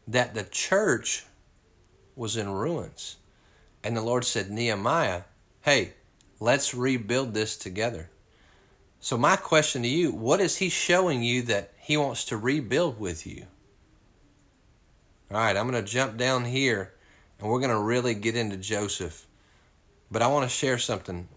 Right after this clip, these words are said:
with you that will bless you, that I have walked through and I have seen evident in my life year after year. Um, and it has not been fun. It's been painful. But it is good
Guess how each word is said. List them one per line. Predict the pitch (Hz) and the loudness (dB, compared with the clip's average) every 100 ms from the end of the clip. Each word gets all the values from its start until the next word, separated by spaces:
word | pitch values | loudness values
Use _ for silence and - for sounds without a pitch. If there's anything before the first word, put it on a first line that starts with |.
| - | -4
with | 120 117 - | -2 -2 -6
you | 85 82 - - | -10 -10 -12 -4
that | 95 - | -4 -4
will | 90 98 | -8 -6
bless | 87 95 107 123 - - | -6 -2 0 0 0 -4
you, | 123 123 127 - - - - | -2 -2 -4 -12 -20 -20 -20
that | - 92 | -6 2
I | 107 139 | 6 6
have | 139 147 139 | 6 4 2
walked | 127 123 135 131 | 0 6 6 4
through | - 135 135 131 135 127 - | -6 -2 2 4 4 0 -6
and | 104 101 | -4 0
I | 101 120 | 2 2
have | 127 113 110 | 2 0 0
seen | - - 123 120 117 113 - - - _ _ _ | 0 0 0 0 -2 -6 -12 -20 -20 _ _ _
evident | - 123 131 117 123 117 | 2 2 4 2 2 2
in | 104 | -2
my | 101 110 | 0 4
life | 120 101 95 90 | 6 6 2 -2
year | 104 117 | -2 2
after | 113 110 - | 2 0 -6
year. | 101 101 104 101 98 - _ _ _ _ _ - | -8 -4 -2 -2 -4 -8 _ _ _ _ _ -4
Um, | 95 95 90 87 85 80 82 _ _ | 0 2 2 0 -2 -6 -12 _ _
and | 92 92 92 85 80 - | -4 -2 -2 -4 -6 -12
it | 98 107 | -4 -2
has | 113 98 113 | -2 -4 -2
not | 107 98 | -2 -2
been | 98 | -6
fun. | 85 - 104 104 113 123 123 _ _ _ - | -6 -6 -2 0 0 -4 -10 _ _ _ -14
It's | 90 - | -10 -8
been | 92 | -8
painful. | 82 - 107 113 117 - 127 123 - - - _ _ | -8 -8 -6 -4 -6 -6 -6 -6 -12 -20 -20 _ _
But | 110 131 110 - | 6 8 6 2
it | 110 107 | -4 -4
is | 98 | -4
good | 98 107 117 139 117 101 95 | -8 -2 2 4 4 2 -4